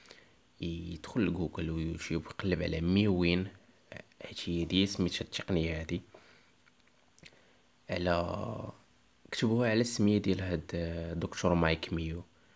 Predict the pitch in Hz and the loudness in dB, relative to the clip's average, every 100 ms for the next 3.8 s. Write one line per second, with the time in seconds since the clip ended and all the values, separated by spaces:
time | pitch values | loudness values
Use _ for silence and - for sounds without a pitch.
0 | _ _ _ _ _ _ _ _ - 131 | _ _ _ _ _ _ _ _ -8 -2
1 | 139 131 127 123 120 117 113 104 87 85 | 0 2 4 6 4 4 2 4 4 4
2 | 85 82 87 - 98 101 - 110 104 - | 0 -2 -4 -6 -6 -8 -8 -6 -4 -4
3 | 107 - - - - - 76 - | -4 -4 -4 -2 -2 -4 -6 -10